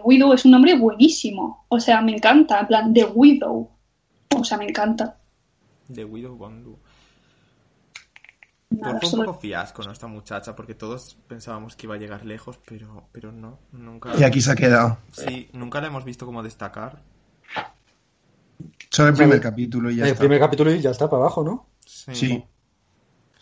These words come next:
Speaker 3: Qué pena.
Speaker 2: Pues bueno,
Speaker 3: Pero
Speaker 2: pues
Speaker 3: bueno,
Speaker 2: bueno.
Speaker 3: ya le vere-, ya la veremos en algún All-Stars con más pasta.
Speaker 2: Sí, yo creo que
Speaker 4: Seguramente.
Speaker 2: sí tiene papeletas de acabar en un All-Star. Así que bueno. Bueno, vamos a pasar a nuestro, nuestro otro programa de la semana,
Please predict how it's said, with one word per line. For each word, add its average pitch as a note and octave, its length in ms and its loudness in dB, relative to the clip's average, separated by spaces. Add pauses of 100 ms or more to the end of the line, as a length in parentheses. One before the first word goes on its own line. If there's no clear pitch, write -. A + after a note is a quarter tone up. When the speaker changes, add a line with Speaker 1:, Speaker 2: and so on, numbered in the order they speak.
(160)
Speaker 3:
Qué C3+ 140 0
pena. A#2+ 440 -2 (380)
Speaker 2:
Pues A2 140 -16
bueno, - 220 -14
Speaker 3:
Pero - 100 -16
Speaker 2:
pues - 20 -6
Speaker 3:
bueno, C#3 200 4
Speaker 2:
bueno. C#3+ 220 4
Speaker 3:
ya C3 120 2
le C#3 80 4
vere-, C#3+ 280 4
ya D3+ 120 4
la D3+ 80 4
veremos D3 340 -2
en C#3+ 60 -10
algún C3 280 -8
All-Stars B2+ 300 -10
con B2+ 120 -8
más B2 160 -6
pasta. - 480 -14 (220)
Speaker 2:
Sí, - 280 -12
yo A2 100 -8
creo D3+ 160 -4
que - 20 -6
Speaker 4:
Seguramente. A#2+ 320 -4
Speaker 2:
sí G#2 400 -12
tiene A2 180 -18
papeletas G#2 480 -16
de G#2+ 100 -18
acabar G2+ 240 -18
en G#2+ 100 -20
un G2+ 100 -20
All-Star. A2 420 -20 (840)
Así A2 200 -20
que G#2+ 80 -18
bueno. - 280 -20 (320)
Bueno, C3 180 -6
vamos B2 180 -8
a C3+ 40 -20
pasar C3 220 -10
a A#2+ 40 -8
nuestro, A2 920 -14
nuestro A#2+ 260 -16
otro A#2+ 140 -14
programa A2+ 340 -10
de G#2+ 80 -10
la G2+ 120 -12
semana, C3 640 -8